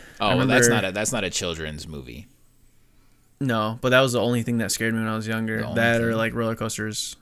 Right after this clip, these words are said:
Speaker 2: Yeah, other than that, I was good.
Speaker 1: You don't have any, like, memories of this thing that used to scare you for no reason?
Speaker 2: Mm-mm.
Speaker 1: Oh, well, look at you, Mister
Speaker 2: Yeah, I
Speaker 1: Tough
Speaker 2: never
Speaker 1: Guy.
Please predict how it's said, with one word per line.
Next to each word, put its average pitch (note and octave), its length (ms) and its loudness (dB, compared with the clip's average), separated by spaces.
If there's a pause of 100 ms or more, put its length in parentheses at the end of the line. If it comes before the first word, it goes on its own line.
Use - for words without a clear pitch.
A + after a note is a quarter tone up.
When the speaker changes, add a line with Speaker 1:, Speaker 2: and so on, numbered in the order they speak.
Speaker 2:
Yeah, G#2+ 300 -2
other A2+ 160 0
than A2 140 -4
that, G#2+ 320 -2 (760)
I G2 120 -4
was G2+ 100 -6
good. G#2+ 300 -6 (1120)
Speaker 1:
You G2 100 -2
don't F#2+ 100 -2
have G2+ 140 -2
any, F#2+ 260 0
like, E2 220 -4
memories F2+ 500 -4
of E2 160 -6
this E2 180 -4
thing F2 280 -4
that E2 100 -6
used E2 200 -6
to E2+ 80 -6
scare F2 340 -2
you F2 160 -4
for F2 160 -6
no F2 120 -4
reason? F2 320 -6 (920)
Speaker 2:
Mm-mm. C#3+ 320 -4 (420)
Speaker 1:
Oh, B2+ 220 -10 (340)
well, F2+ 240 -14 (420)
look G2+ 120 -10
at G2+ 60 -6
you, A#2 180 -4
Mister F2+ 200 -6
Speaker 2:
Yeah, A2+ 80 -2
I - 40 -2
Speaker 1:
Tough - 20 -2
Speaker 2:
never A2+ 160 -2
Speaker 1:
Guy. A2 240 -8